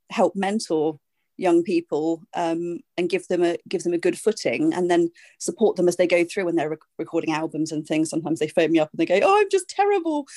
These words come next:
I shouldn't be making music." And I say, "It's all right. Calm down. Let's, let's have a cup of tea and talk about it." And, and, um, often they just need a kind of, um,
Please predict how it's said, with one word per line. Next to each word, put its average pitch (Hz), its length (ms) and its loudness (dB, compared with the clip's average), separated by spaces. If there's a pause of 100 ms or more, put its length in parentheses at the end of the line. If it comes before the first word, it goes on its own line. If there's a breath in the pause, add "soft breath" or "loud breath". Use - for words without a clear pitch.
(180 loud breath)
I 339 60 2
shouldn't 330 240 -4
be 320 60 0
making 349 340 0
music." 226 320 -2
And 165 80 -6
I 165 40 -6
say, - 220 -12
"It's 196 120 -10
all 403 160 4
right. 226 320 -6
Calm 320 300 2
down. 160 300 -2
Let's, - 360 -10
let's 214 280 -4
have 311 140 -4
a 302 40 -6
cup 339 120 0
of 294 120 -12
tea 170 280 6
and 170 180 -2
talk - 240 0
about - 360 -4
it." 151 280 -2
And, 185 200 -4 (540 loud breath)
and, 196 320 -4
um, 196 300 0
often 240 300 -2
they 165 120 0
just 175 240 -8
need 180 320 -2 (540)
a - 80 -8
kind 202 240 -2
of, 196 280 -4
um, 202 500 -2